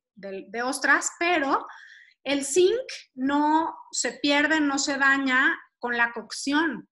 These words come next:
Entonces, los niños pequeños, las mujeres embarazadas pueden comer ostiones cocinados sin problema y contienen la misma cantidad de zinc que si estuvieran crudos.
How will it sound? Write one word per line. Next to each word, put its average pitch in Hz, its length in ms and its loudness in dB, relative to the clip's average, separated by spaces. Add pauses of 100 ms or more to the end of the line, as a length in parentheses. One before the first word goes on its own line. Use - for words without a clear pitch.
(160)
Entonces, 226 760 -6
los 185 140 -12
niños 226 280 -10
pequeños, 277 720 -4
las 190 160 -10
mujeres 214 360 -10
embarazadas 277 800 0
pueden 240 280 -8
comer 220 300 -8
ostiones 233 440 -6
cocinados 202 760 -8
sin 202 160 -12
problema 214 540 -4 (320)
y 226 120 -8
contienen 247 440 -2
la 254 80 -2
misma 226 300 -8
cantidad 208 380 -8
de 214 100 -8
zinc 349 400 0
que 175 80 -10
si 208 120 -6
estuvieran 226 560 -8
crudos. - 600 -8